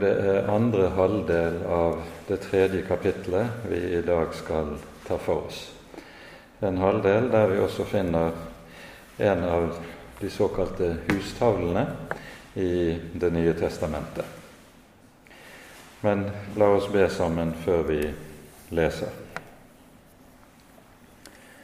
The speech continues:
Kjære gode Herre, hellige Gud og Far. Vi kommer sammen på ny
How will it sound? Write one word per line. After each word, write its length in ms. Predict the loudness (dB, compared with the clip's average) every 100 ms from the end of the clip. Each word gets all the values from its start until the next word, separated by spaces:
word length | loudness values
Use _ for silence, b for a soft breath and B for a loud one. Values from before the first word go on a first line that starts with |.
| B B B B -16 -16 -18 -20 -20 -20 -20 -20 -4
Kjære 300 | 0 0 0
gode 240 | 0 2
Herre, 320 | 2 2 2 -2 -4 B B B B -4
hellige 380 | -2 0 0 0
Gud 240 | -2 -2 -4
og 60 | -4
Far. 260 | -4 -6 -12 -18 -20 -20 -20 -20 -20 B B B B B B B -14
Vi 100 | -10
kommer 320 | -2 -2 0
sammen 480 | 2 2 2 0 -2 -6
på 100 | -4
ny 220 | -2 -2